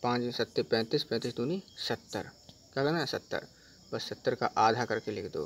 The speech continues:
तो सत्तर का आधा कितना होगा, पैंतीस। पैंतीस किसी ऑप्शन में है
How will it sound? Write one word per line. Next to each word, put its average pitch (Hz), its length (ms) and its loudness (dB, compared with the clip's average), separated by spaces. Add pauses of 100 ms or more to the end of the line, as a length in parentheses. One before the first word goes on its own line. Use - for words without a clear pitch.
(500)
तो - 60 -8
सत्तर 123 260 -2
का 120 100 2
आधा 120 140 2
कितना 143 300 -2
होगा, 98 180 -2 (120)
पैंतीस। - 420 -2 (480)
पैंतीस 117 240 0
किसी 127 240 2
ऑप्शन 135 200 2
में 131 80 -2
है 160 180 2